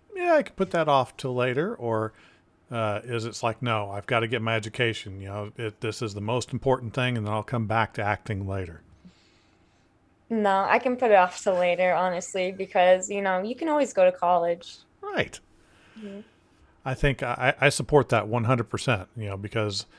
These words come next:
Speaker 1: you, you, you only get sometimes one shot to, to be able to follow something that can be particularly special. Life is about experiences, and, uh, my favorite, uh, my favorite is, uh, you know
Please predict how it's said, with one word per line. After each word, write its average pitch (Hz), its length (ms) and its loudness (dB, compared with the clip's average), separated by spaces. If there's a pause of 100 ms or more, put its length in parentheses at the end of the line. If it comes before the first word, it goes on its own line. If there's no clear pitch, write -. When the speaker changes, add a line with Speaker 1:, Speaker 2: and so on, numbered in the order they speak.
(400)
Speaker 1:
you, 123 120 -6
you, 120 320 -6
you 135 140 2
only 143 200 4
get 127 260 4
sometimes 123 640 -2 (240)
one 113 280 -2
shot 120 420 -2
to, 101 340 -8
to 104 200 -6
be 113 180 -4
able 107 240 -4
to 104 380 -6
follow 110 840 0
something 120 560 -2
that 107 160 -4
can 117 120 -8
be 107 220 -4
particularly 117 680 -2
special. - 460 -2 (300)
Life 107 260 -2
is 107 120 -6
about 107 260 -2
experiences, 107 920 -4
and, 92 320 -8
uh, 92 160 -4 (600)
my 98 220 -2
favorite, 104 560 -2
uh, 104 260 0 (720)
my 113 140 -2
favorite 123 360 0
is, 113 260 0
uh, 117 220 2
you 143 80 -8
know 147 240 -6